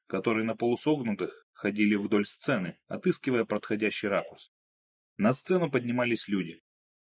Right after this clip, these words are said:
Без суеты и спешки рассаживались на табуретки,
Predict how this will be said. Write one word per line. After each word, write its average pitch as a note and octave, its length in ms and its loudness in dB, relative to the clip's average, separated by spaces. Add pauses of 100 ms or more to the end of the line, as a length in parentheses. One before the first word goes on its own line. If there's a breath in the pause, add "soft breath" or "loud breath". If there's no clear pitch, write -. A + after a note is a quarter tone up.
Без A#2 240 2
суеты E3 420 2
и G#2 180 -2
спешки C3+ 640 -2
рассаживались B2+ 760 0
на G#2 120 -4
табуретки, G2 680 -2